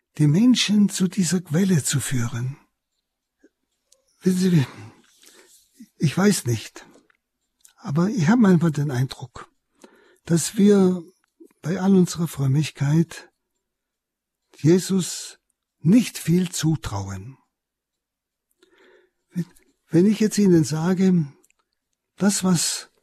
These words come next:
am Anfang geschehen ist, als die ersten Jünger zu Jesus kamen,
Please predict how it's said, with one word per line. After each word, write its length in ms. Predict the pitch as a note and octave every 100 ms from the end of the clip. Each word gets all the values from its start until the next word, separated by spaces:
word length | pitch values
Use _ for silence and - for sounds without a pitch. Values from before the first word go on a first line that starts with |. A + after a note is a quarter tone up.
| _ _ -
am 160 | E3+
Anfang 880 | - C4 C#4+ - G#3 G#3 G#3 F#3+ D#3 - _ -
geschehen 540 | E3+ E3 G3 G3 D3+ C3
ist, 440 | A2 - - - _ _ _ _ _
als 420 | D3+ D#3 D#3 -
die 180 | F3 F#3
ersten 540 | A3+ G3 G#3 G3 F3+ -
Jünger 360 | D#3 F#3+ F#3+ F3+
zu 140 | F3
Jesus 480 | D#3 D#3 - C#3 -
kamen, 480 | B2 B2 A2 A2+